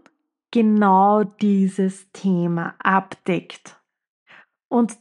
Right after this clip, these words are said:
da ich das das erste Mal so richtig lerne, <laughs> bin ich natürlich auch, äh, wieder sehr gefordert, diese technischen Dinge auch wieder neu zu lernen. Und ja,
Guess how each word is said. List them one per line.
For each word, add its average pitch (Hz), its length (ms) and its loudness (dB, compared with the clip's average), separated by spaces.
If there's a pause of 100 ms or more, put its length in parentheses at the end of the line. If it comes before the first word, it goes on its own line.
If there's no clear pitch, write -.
(160)
da 214 200 2
ich - 180 -4
das 240 280 0
das 233 160 -2
erste 277 460 0
Mal 214 340 0
so - 380 -6
richtig 220 580 -4
lerne, 202 720 2 (600)
<laughs> - 520 -12
bin 254 280 2
ich 220 160 0
natürlich 214 600 2
auch, 202 380 2
äh, 196 500 0
wieder 202 260 2
sehr 190 280 0
gefordert, 190 840 -2
diese 196 300 -2
technischen 185 920 -4 (540)
Dinge 196 400 2
auch 175 200 -4
wieder 185 220 0
neu 180 280 -2
zu 196 160 -6
lernen. 190 460 0
Und 190 340 -4 (800)
ja, 190 380 0